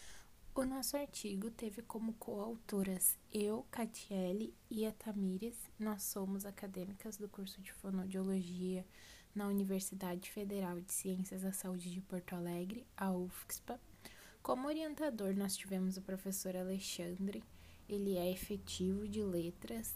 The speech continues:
Língua Portuguesa e Linguística no Departamento de Educação e Humanidades da ufcspa.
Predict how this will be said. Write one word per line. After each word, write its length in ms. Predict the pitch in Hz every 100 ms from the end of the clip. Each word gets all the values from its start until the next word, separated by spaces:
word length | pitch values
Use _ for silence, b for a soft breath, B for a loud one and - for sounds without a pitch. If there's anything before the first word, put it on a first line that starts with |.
| - 208
Língua 240 | 196 190
Portuguesa 680 | 190 190 190 180 180 196 220
e 40 |
Linguística 760 | 214 202 185 185 190 - 240
no 120 | 220 202
Departamento 720 | 190 196 190 190 185 185 190
de 100 | 185
Educação 580 | 180 185 190 - 180 185
e 60 |
Humanidades 680 | 185 185 180 175 170 175 -
da 180 | 185 180
ufcspa. 600 | 180 190 - - -